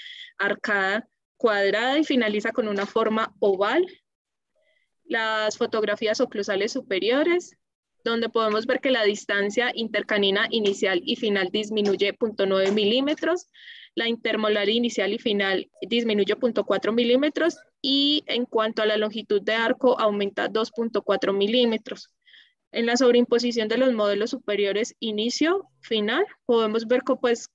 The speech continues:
eh, que mejoró mucho la arcada, la forma de la arcada, y en cuanto a las fotografías oclusales, inicio, progreso, final, podemos observar que se mantuvo la forma de ar-, de arco oval de inicio a fin.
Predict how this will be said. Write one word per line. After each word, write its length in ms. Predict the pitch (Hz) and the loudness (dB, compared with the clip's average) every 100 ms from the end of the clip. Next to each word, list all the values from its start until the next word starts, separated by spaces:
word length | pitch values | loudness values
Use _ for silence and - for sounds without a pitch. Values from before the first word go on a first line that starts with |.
| _ 196 | _ 0
eh, 320 | 202 190 - _ | 2 2 -2 _
que 160 | 226 214 | -4 -2
mejoró 400 | 214 214 208 196 | 0 0 0 0
mucho 260 | 220 262 | -2 -2
la 100 | 226 | 0
arcada, 500 | 180 - 240 262 330 - _ _ _ _ _ _ - | -2 -2 0 0 0 -4 _ _ _ _ _ _ -6
la 120 | 220 | -4
forma 300 | 226 226 240 | -2 0 0
de 60 | 240 | 0
la 80 | |
arcada, 480 | 202 - 247 262 311 - | -2 -2 -2 0 -2 -6
y 240 | 269 320 330 | -4 -2 -2
en 120 | 330 | -2
cuanto 260 | 294 294 | -2 0
a 40 | 285 | 0
las 120 | 285 | 0
fotografías 920 | 277 247 233 226 226 240 254 262 302 - | 0 0 0 -2 -2 -2 0 0 -2 -2
oclusales, 840 | 262 226 220 233 240 262 302 - _ _ - | -4 -4 -4 0 2 2 0 -4 _ _ -4
inicio, 380 | 254 254 294 | 0 2 0
progreso, 460 | 262 247 226 226 294 | 0 0 0 -2 -4
final, 360 | 247 220 294 359 | -2 -2 -2 0
podemos 420 | 277 240 233 247 | 2 2 0 0
observar 640 | 269 254 220 208 202 202 202 _ - - - - | -2 -2 -4 -2 -2 -4 -4 _ -20 -20 -20 -4
que 200 | 254 269 | 0 0
se 140 | 285 | 2
mantuvo 340 | 269 254 233 240 | 0 4 4 4
la 100 | 247 | 0
forma 320 | 214 208 220 | -2 -2 0
de 80 | 220 | 0
ar-, 260 | 202 196 | 0 -2
de 160 | - 208 | -4 -4
arco 320 | 202 196 233 | -4 -4 -4
oval 380 | - 214 202 196 | 0 2 2 0
de 140 | 185 208 | -2 -4
inicio 480 | 214 214 202 220 - | -2 -4 -2 -4 -4
a 100 | 208 | -4
fin. 300 | 277 311 | -2 -2